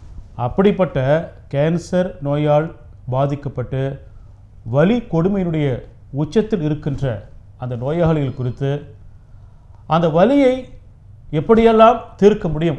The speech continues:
அது குறித்த ஒரு படிப்பையும் படித்த சிறப்போடு வந்திருக்கின்றார் இந்த நிகழ்ச்சியினுடைய சிறப்பு அழைப்பாளர் டாக்டர் நவினித் செல்வம் அவர்கள். அவரை ஒரு சிறிய அறிமுகம் செய்து வைத்து நிகழ்ச்சிக்குள் செல்ல இருக்கின்றார்.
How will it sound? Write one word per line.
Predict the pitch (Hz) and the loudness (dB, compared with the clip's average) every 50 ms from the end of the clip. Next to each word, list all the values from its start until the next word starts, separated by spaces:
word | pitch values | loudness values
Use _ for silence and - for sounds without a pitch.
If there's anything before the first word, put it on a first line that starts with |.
| - - | -4 -4
அது | 135 139 147 165 | -2 0 2 2
குறித்த | 160 180 202 226 202 220 220 202 175 143 127 - - - | 2 2 2 0 0 0 0 0 2 0 -2 -6 -10 -8
ஒரு | 151 151 151 147 143 135 120 117 - - - - - | -4 -2 -2 0 0 -2 -2 -6 -8 -12 -16 -10 -8
படிப்பையும் | 135 139 156 165 156 175 175 175 185 185 - - - - - | -4 -4 -4 -4 -2 -2 -2 -2 -2 -4 -8 -12 -16 -12 -8
படித்த | 131 135 143 156 147 151 - 160 156 160 165 165 - - - - - - - - - - - - - - - - | -6 -4 -4 -4 -6 -6 -4 -4 -2 -2 -4 -6 -10 -18 -20 -20 -20 -20 -20 -20 -20 -20 -20 -20 -20 -14 -8 -4
சிறப்போடு | 143 147 156 147 156 165 156 139 | -2 -2 -2 0 0 -2 -2 -2
வந்திருக்கின்றார் | 123 120 127 113 - - 123 120 131 131 139 143 139 - - - - - | -2 -4 -8 -8 -8 -10 -8 -6 -4 -4 -4 -4 -6 -10 -18 -20 -16 -12
இந்த | - 123 123 | -10 -8 -6
நிகழ்ச்சியினுடைய | 123 123 135 143 143 - 127 113 | -6 -4 -4 -4 -6 -6 -8 -8
சிறப்பு | 113 104 - 120 127 127 127 131 127 | -8 -6 -6 -6 -6 -6 -6 -4 -4
அழைப்பாளர் | 131 135 131 135 143 143 143 143 143 143 - - - - | -4 -4 -4 -4 -2 -2 0 -2 -2 -4 -10 -18 -14 -8
டாக்டர் | 127 131 127 127 - - 123 110 101 101 - - - - - - - - - - - - - - - - - - - 131 | -6 -6 -6 -6 -4 -6 -6 -6 -6 -10 -16 -20 -20 -20 -20 -20 -20 -20 -20 -20 -20 -20 -20 -20 -20 -18 -18 -14 -8 -4
நவினித் | 135 143 143 151 147 139 131 139 - - | -2 0 0 0 -2 -2 -4 -6 -12 -20
செல்வம் | - - - 127 117 113 110 104 | -16 -12 -8 -8 -6 -6 -8 -10
அவர்கள். | 104 104 - 110 101 - - - - | -10 -10 -10 -12 -12 -14 -16 -18 -12
அவரை | - 117 117 117 117 | -10 -8 -8 -6 -6
ஒரு | 113 113 110 107 | -8 -8 -10 -8
சிறிய | 98 - 160 170 170 156 120 - - - - - - - - | -6 -6 -4 -2 -2 -4 -4 -6 -10 -16 -20 -20 -20 -20 -12
அறிமுகம் | - 131 127 131 135 127 123 | -8 -6 -4 -4 -4 -4 -6
செய்து | 104 - 127 120 117 | -8 -8 -6 -6 -6
வைத்து | 120 127 123 - 135 120 104 98 - | -6 -6 -6 -6 -8 -8 -8 -8 -10
நிகழ்ச்சிக்குள் | 120 120 123 139 131 - 110 - - 104 - | -8 -6 -6 -6 -8 -10 -12 -12 -12 -14 -12
செல்ல | - - 110 117 | -12 -10 -8 -8
இருக்கின்றார். | 113 - - - 117 143 143 143 | -8 -10 -10 -10 -8 -6 -8 -8